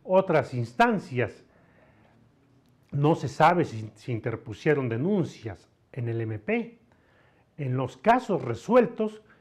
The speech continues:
se les devolvió su dinero. Un constructor, al ser denunciado, se vio obligado a devolver el dinero de la obra. Otro más está en trámite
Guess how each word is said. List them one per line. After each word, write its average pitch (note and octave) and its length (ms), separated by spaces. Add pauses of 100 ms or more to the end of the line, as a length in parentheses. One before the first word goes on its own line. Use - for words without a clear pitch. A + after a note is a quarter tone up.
se - 220
les A#2+ 180
devolvió A#2+ 680 (280)
su C3+ 200
dinero. A2 320 (1040)
Un C4+ 180
constructor, F3+ 880 (400)
al C#3 240
ser G3 200
denunciado, D3 840 (320)
se D3 300
vio D3+ 260
obligado C3 720 (180)
a C3 80
devolver A2+ 460
el A2 140
dinero G#2+ 340 (1040)
de A#2 160
la A2 180
obra. A2 380 (1000)
Otro A3 320
más G3 480 (180)
está D#3+ 320
en F3 180
trámite F#3+ 640